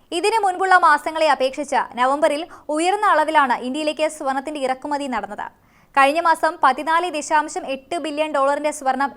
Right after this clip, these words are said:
ഇറക്കുമതി ചെയ്തിരുന്നു. ഇതോടെ വ്യാപാരം റെക്കോർഡ് ഉയരത്തിലെത്തി. മിക്ക വ്യാപാരികളും സ്വർണ്ണവില കുറയാൻ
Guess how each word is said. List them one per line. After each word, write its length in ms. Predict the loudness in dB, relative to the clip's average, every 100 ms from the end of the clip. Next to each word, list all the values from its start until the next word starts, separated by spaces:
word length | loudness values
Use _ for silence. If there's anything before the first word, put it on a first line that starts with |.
| -6
ഇറക്കുമതി 480 | -6 -4 -4 -4 -6
ചെയ്തിരുന്നു. 400 | -8 -8 -10 -14 _ _ _ -2
ഇതോടെ 260 | 0 2 -2 -10 -20 -8 4
വ്യാപാരം 500 | 6 8 6 4 2
റെക്കോർഡ് 420 | 0 0 0 0 -2 -8 _ -6
ഉയരത്തിലെത്തി. 500 | -4 -2 -2 -6 -8 _ _ _ _ _ _ -10
മിക്ക 300 | -6 0 2 4
വ്യാപാരികളും 640 | 4 6 2 2 2 0 0
സ്വർണ്ണവില 480 | 0 0 -2 -2 -2
കുറയാൻ 300 | 0 2 0